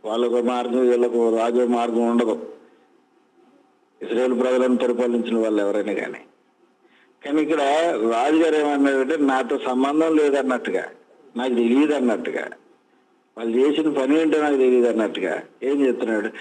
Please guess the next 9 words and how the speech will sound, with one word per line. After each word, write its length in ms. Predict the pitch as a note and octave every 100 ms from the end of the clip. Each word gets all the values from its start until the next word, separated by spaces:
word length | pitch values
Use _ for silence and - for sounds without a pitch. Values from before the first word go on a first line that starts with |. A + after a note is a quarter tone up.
| - -
నేను 280 | B2+ C#3 D3
దేవుడు 380 | A#2+ B2 C#3+ D3
చెప్పినట్టు 460 | D#3 A#2+ C3 B2 A#2
చేశాను, 760 | A2+ A2+ A#2+ B2 F#3+ A#3+ - - - C#3
కానీ 200 | C#3+ C#3 C#3 C#3+
ఈ 140 | G#3
ప్రజలు 480 | A3+ E3+ C#3+ C#3 C#3 G2+ G#2 B2 C#3+ - - C#3
ఏం 120 | D#3+ C3+
చేశారంటే 440 | A#2+ B2 A2 A#2+